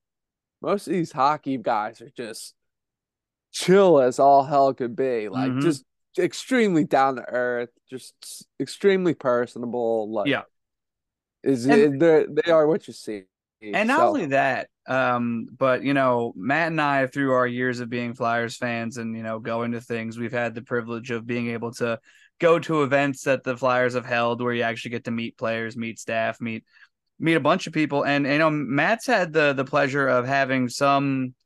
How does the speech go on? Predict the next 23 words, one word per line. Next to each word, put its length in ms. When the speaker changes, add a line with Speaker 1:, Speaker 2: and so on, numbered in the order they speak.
Speaker 2:
within 240
the 100
organization 640
remember 500
him 380
and 100
remember 280
conversations 600
they've 160
had. 540
Uh, 260
and 200
that's 180
the 120
kind 200
of 60
stuff 300
that 220
if 180
you're 340
a 120
hockey 340
fan, 360